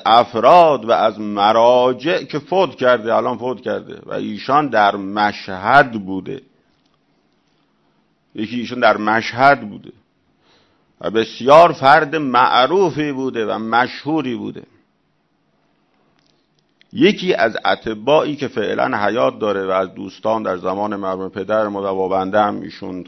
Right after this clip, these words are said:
خیلی اظهار لطف و محبت داره، خود ایشان و مسئولیتی داره در سازمان انتقال خون و اینها،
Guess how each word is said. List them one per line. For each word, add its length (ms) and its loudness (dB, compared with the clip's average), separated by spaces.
خیلی 260 -8
اظهار 380 -8
لطف 280 -10
و 60 -10
محبت 640 -4
داره، 540 0
خود 380 0
ایشان 720 -2
و 60 0
مسئولیتی 800 -4
داره 240 -4
در 160 -4
سازمان 440 -6
انتقال 440 -8
خون 260 -12
و 40 -8
اینها، 500 -4